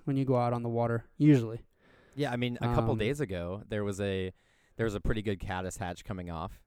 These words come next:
Speaker 2: on a little local, local creek. I didn't catch shit on any caddis patterns. I threw on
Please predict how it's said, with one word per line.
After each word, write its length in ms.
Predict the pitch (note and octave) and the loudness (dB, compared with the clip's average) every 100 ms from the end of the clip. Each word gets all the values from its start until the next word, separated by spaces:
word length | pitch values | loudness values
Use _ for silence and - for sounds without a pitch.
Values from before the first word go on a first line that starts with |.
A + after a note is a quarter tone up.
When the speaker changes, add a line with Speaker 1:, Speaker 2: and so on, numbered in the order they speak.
| _ | _
Speaker 2:
on 460 | F#2+ F2+ F2+ F2 F2 | -8 -6 -6 -10 -12
a 80 | - | -10
little 340 | F#2+ F#2 F2+ F#2+ | -8 -6 -8 -8
local, 540 | F#2+ F#2 - F2+ E2+ - _ _ | -6 -4 -4 -4 -6 -12 _ _
local 300 | G#2+ G2+ F#2 | 0 0 -4
creek. 380 | - F#2 G#2+ - _ _ _ _ _ _ - | -4 -4 -4 -8 _ _ _ _ _ _ -4
I 80 | |
didn't 140 | A#2 A2+ | -4 -4
catch 180 | A#2+ - | -8 -8
shit 380 | - A#2 A#2+ - _ | -6 -4 -4 -8 _
on 120 | G2 | -10
any 560 | F2+ G#2 G#2+ A2+ A2 G#2 - | -8 -6 -4 -2 -4 -8 -10
caddis 320 | - A2 A#2 | -6 -4 -4
patterns. 440 | - D#2+ F2 G2 - - | -6 -6 -8 -10 -14 -10
I 340 | G2+ G2+ G2+ F#2+ _ | -4 -4 -4 -8 _
threw 320 | - B2 B2 | -8 -2 2
on 460 | A2 G#2+ G#2+ G#2+ | 2 0 -2 -6